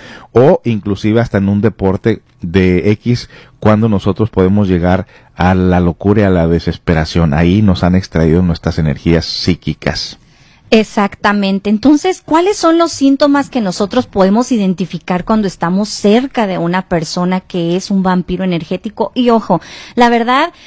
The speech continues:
Speaker 2: que en ningún programa nosotros estamos para atacar a las personas o creernos que nosotros estamos ajenos a los temas.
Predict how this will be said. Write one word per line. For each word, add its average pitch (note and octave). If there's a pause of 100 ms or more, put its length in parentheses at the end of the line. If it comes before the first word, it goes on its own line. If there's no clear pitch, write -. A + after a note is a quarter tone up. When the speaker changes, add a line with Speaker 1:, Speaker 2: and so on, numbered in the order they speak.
(140)
Speaker 2:
que B3
en A#3+
ningún A#3
programa B3+
nosotros A3+
estamos G#3
para G3+
atacar F3+
a G3
las G3
personas F3+
o F#3+
creernos F3+
que G3+
nosotros F3+
estamos F#3
ajenos E3+
a F#3+
los D#3
temas. E3+